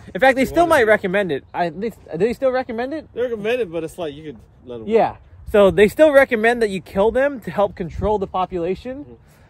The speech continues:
Speaker 1: but you are legally allowed to release them in the same body of water
Speaker 2: Yeah.
Speaker 1: that you catch them.
Speaker 2: Mm-hmm.
Speaker 1: So that little guy, we've decided to release them. You know, everyone has their own opinion. Comment below what you like to do with, with northern snakeheads.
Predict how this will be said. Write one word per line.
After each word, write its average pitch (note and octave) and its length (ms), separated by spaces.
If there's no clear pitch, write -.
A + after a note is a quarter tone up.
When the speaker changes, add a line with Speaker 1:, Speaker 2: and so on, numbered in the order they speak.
Speaker 1:
but G3+ 320
you F#3+ 160
are C4 380
legally G3+ 760
allowed F#3 500
to F#3+ 100
release F3 400
them E3+ 240
in B3+ 140
the A#3+ 80
same A#3+ 280
body G3 280
of F3 100
water D#3 520
Speaker 2:
Yeah. B2+ 140
Speaker 1:
that - 140
you D#3+ 80
catch E3 340
them. A#2+ 180
Speaker 2:
Mm-hmm. E3 120
Speaker 1:
So C#3 420
that D#3 140
little A3+ 200
guy, A#3 400
we've G3+ 240
decided A3 460
to G3+ 100
release G3 400
them. - 480
You D3 120
know, C3+ 260
everyone A3 300
has G#3+ 180
their G#3 120
own G#3 80
opinion. G#3 380
Comment G#3 340
below G#3 240
what F#3 160
you F3 180
like F3 220
to C#3+ 80
do C#3+ 160
with, C3+ 200
with D#3 200
northern D3 340
snakeheads. D#3+ 640